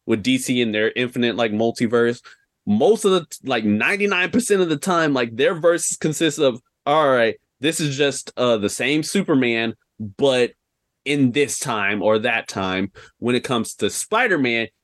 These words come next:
you may get, like, all right, this may be Peter Parker, or this is Miles Morales. Like, oh yeah, nah, this is, uh,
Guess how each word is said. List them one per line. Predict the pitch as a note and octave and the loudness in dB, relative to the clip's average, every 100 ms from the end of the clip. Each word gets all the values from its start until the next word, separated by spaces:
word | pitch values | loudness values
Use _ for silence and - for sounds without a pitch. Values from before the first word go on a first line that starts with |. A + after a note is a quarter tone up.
| - | -4
you | D#3 A3 | 2 2
may | F3 D3 | 2 0
get, | C3 B2+ | 0 0
like, | F#2+ G#2 - | 0 0 2
all | F3 E3 | 2 4
right, | C3 F#2+ - | 2 -2 -4
this | F#2+ G#2+ | -4 -2
may | A#2+ | 0
be | A#2+ | -2
Peter | B2 C#3+ | 0 0
Parker, | D3+ G#3+ E3+ - F#2+ - _ - | 0 -2 -2 0 -4 -4 _ -2
or | A#3 E3 | 0 0
this | A2+ G#2 G4 - | -2 0 0 0
is | - D3 E3+ | -2 -2 -2
Miles | D#3 D3 D3 F#3 | -2 0 0 0
Morales. | G3 G#3 F#4 C3 F#2+ - - _ | 2 0 0 0 -2 -4 -16 _
Like, | - C4+ C4 B3 | -2 0 0 0
oh | C4+ C4+ | 2 2
yeah, | C4 B3+ | 2 0
nah, | F#3+ G3+ F#3+ B2 | 0 0 0 -2
this | G#2+ G#2+ C#3+ F3 | -4 -2 0 -2
is, | G2 C3 C#3+ C3 | -2 2 2 0
uh, | - A#2+ A#2+ B2 B2 B2 | -2 0 2 2 0 -2